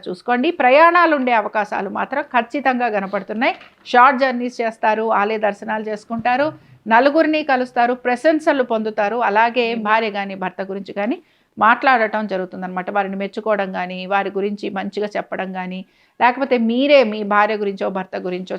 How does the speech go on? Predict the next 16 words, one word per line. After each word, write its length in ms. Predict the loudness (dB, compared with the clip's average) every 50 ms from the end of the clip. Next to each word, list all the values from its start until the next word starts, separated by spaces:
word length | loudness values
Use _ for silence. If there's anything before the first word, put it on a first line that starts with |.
| -6 -4
చాలా 160 | -4 -4 -4
గొప్పగా 400 | -4 -6 -4 -2 0 2 2 2
చెప్పుకోవడం 520 | 2 0 -4 -6 -6 -6 -6 -6 -6 -6
కానీ 220 | -6 -6 -4 -4 -4
ఇలాంటివి 420 | -4 -4 -4 -4 -6 -8 -10 -10
ఉన్నాయన్నమాట. 560 | -10 -8 -8 -8 -8 -8 -8 -8 -8 -10 -10 -14 -18 _ _ _ _ _ 2
కాబట్టి 260 | 2 4 4 4 2 2
ఇవన్నీ 400 | 4 4 2 2 2 0 2 2
కూడా 360 | 4 4 6 6 6 6 4
ఒక 260 | 4 2 2 4 4
మంచి 420 | 4 6 4 2 0 -2 -2 -6
పాజిటివ్ 500 | -4 0 2 2 2 0 -2 -4 -4 -4
బాండింగ్, 520 | -2 0 0 0 0 0 -2 -6 -6 -6 -2
పాజిటివ్ 380 | -2 -2 -2 -2 -6 -8 -8 -6
రిలేషన్‌షిప్ 580 | -6 -4 -4 -6 -6 -8 -8 -8 -10 -10 -8
మీద, 200 | -8 -4 -2 0